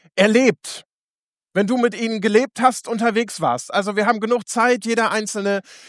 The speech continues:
äh, kann drankommen. Nein, Spaß.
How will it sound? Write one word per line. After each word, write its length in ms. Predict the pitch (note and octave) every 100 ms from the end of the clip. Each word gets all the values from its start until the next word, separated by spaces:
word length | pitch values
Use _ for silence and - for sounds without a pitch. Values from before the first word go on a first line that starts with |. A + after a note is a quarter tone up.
| _
äh, 280 | - F#3+ F#3
kann 260 | D#3 G3+ F3
drankommen. 580 | D#3+ C#3 B2+ G2+ F2 _ _ _ _ _ _ _ _ -
Nein, 260 | D3+ E3
Spaß. 460 | - D#3+ C3+ -